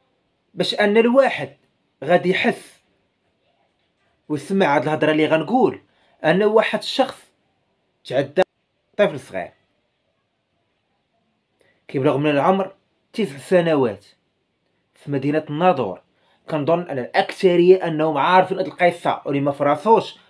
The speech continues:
اليوم غتسمعوا الحلقة ديال هادشي كاملة. تقريبا هاد الشخص هذا كيبلغ سبعة وستين سنة.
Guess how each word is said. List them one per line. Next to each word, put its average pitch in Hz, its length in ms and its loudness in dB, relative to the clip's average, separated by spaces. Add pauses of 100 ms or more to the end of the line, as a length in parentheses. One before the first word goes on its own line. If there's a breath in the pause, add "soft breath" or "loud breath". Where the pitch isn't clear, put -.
(260 soft breath)
اليوم 180 360 6
غتسمعوا 156 580 -4
الحلقة 151 360 -6
ديال 143 160 -4
هادشي 135 300 -10
كاملة. 117 1120 -8 (2000)
تقريبا 220 360 2
هاد 226 140 4
الشخص - 320 -8
هذا 220 420 4
كيبلغ 196 280 0
سبعة 170 340 -2
وستين 233 640 -2
سنة. 160 460 2